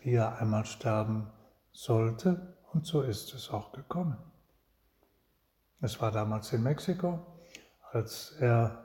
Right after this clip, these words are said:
eine längere Reise machte, neunzehnhundertsiebzig. Und er hatte dort Schwierigkeiten mit dem Soroche, mit dieser Höhenkrankheit, denn die Stadt Mexiko liegt hoch.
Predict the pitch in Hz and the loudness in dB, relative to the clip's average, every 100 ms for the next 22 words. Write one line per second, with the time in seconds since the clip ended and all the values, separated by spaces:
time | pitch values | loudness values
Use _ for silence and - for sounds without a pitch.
0 | - - - - 113 110 113 110 110 104 | -20 -18 -10 -2 0 2 0 0 0 2
1 | 113 143 - 147 160 165 - 151 113 110 | 2 2 4 4 4 0 -2 0 2 0
2 | - - 120 143 110 113 107 - - - | -4 -10 -10 -6 -4 -2 -6 -12 -20 -20
3 | - - - - 139 - - - 165 - | -20 -20 -18 -6 -4 -4 -10 -4 -4 -4
4 | - - _ _ _ _ - - - - | -14 -20 _ _ _ _ -20 -20 -20 -20
5 | - _ _ _ _ _ _ - 143 135 | -20 _ _ _ _ _ _ 4 6 8
6 | 135 151 135 135 143 151 - - - - | 8 6 6 8 6 4 -4 -14 -16 -20
7 | _ _ _ - 151 151 151 - 139 131 | _ _ _ -2 4 6 6 4 4 4
8 | 131 139 123 127 - 131 117 117 - 135 | 4 2 4 2 0 2 2 0 -2 -2
9 | 117 139 139 - - 117 101 95 - - | 2 2 0 -6 -6 -4 -4 -8 -18 -20
10 | - - _ - 131 120 127 120 120 135 | -20 -20 _ -8 -6 -4 -2 0 4 8
11 | 143 131 123 123 120 143 139 143 135 123 | 8 8 6 4 4 2 2 2 0 -2
12 | - 131 - 120 117 - 123 139 123 123 | -2 -2 0 0 -2 -4 -2 0 0 0
13 | 120 - 170 170 - - | -4 -10 -4 -4 -4 -10